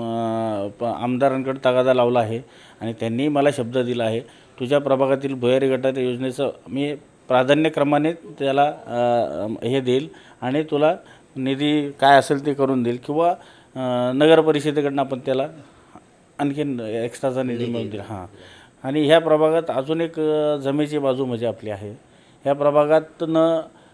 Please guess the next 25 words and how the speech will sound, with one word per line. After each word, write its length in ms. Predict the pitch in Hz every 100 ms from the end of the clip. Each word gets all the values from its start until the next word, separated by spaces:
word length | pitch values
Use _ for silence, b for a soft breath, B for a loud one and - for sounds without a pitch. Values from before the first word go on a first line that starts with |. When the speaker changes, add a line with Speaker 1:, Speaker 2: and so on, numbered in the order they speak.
| b -
Speaker 1:
अ, 360 | 135 135 131
आपला, 360 | 123 139 143 143
अ, 540 | 123 67 92 104 95
झेनिथचा 840 | 117 131 147 - 147 143 131 92 73 - - _ - -
वॉटरफॉल 480 | 127 127 139 120 104
आहे, 140 | 92 85 87 92 _ _ 120
झेनिथ 200 | 120 131
धबधबा 320 | 120 117 131
म्हणून 260 | 127 131
प्रसिद्ध 400 | 135 131 - 127
आहे. 200 | 117 101 127 b b b _ -
तो 380 | 170 185 185 - - -
संपूर्ण 360 | 147 143 170 185
खोपोलीचं 600 | 147 135 165 175 165 180
पर्यटन 420 | 180 156 151 165 180
केंद्र 360 | 170 160 165
म्हणून 300 | 156 147 180
प्रसिद्ध 460 | 170 160 151 190 143
आहे. 180 | 98 85 78 90
मुंबई, 380 | 123 131 151
पुण्याहून 480 | 147 139 143 147 147 120
लोकं 280 | 127 127 147
इकडे 320 | 139 143 165 b b b b -
पर्यटनासाठी 600 | 139 143 143 151 131 123
येतात. 240 | 117 -